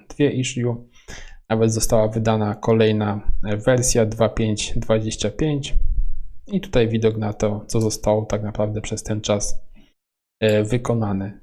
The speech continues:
Z ciekawych rzeczy tutaj warto zwrócić uwagę właśnie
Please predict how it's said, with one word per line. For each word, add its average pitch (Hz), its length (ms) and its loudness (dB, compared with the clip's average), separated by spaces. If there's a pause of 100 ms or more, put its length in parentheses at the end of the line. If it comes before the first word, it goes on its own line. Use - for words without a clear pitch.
Z - 120 -10
ciekawych 147 500 0
rzeczy 127 400 2
tutaj 113 360 0
warto 117 300 2
zwrócić 110 420 -2
uwagę 110 540 0 (320)
właśnie 107 580 -2